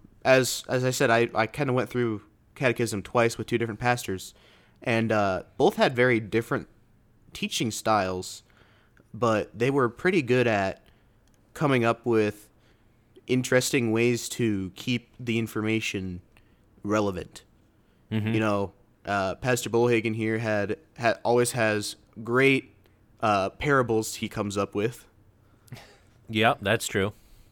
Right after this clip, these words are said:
Speaker 1: Such as, like, the, uh,
Speaker 2: Bifurcation.
Speaker 1: the, <laughs> yeah, bifurcation. Or some, you know, some, some stories that have truth to 'em. It's, it's a pretty, uh,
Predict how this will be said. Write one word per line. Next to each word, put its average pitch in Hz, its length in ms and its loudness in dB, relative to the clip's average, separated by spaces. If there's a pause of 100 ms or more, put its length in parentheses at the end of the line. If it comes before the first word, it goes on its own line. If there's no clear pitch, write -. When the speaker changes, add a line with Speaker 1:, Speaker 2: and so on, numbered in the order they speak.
Speaker 1:
Such 123 340 2
as, 117 360 4
like, 107 280 0
the, 110 260 0
uh, 95 280 -2
Speaker 2:
Bifurcation. 98 640 0 (640)
Speaker 1:
the, 143 80 -6 (100)
<laughs> - 0 -
yeah, 107 180 0
bifurcation. 107 760 0 (640)
Or 101 560 2 (640)
some, 185 480 4
you 151 100 2
know, 110 100 4
some, 135 400 -2 (320)
some 135 200 -2
stories 131 360 2
that 135 120 2
have 117 420 0
truth 113 360 0
to 110 200 2
'em. 151 240 -2
It's, - 300 -2
it's 127 180 -2
a 120 40 -4
pretty, 131 420 2
uh, 101 300 0